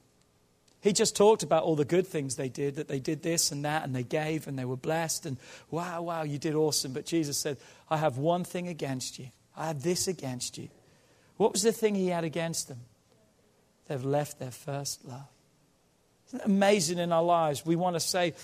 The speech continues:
"I'm a follower of God," but I wonder if we've left our first love. The invitation is to everyone, if anyone. Thank God, doesn't exclude anyone.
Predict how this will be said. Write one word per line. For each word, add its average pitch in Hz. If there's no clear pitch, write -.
"I'm 196
a 220
follower 175
of 131
God," 160
but 160
I 180
wonder 214
if 160
we've 139
left 135
our 123
first -
love. -
The 180
invitation 202
is 147
to 165
everyone, 160
if 135
anyone. 147
Thank 170
God, 175
doesn't 147
exclude 180
anyone. 139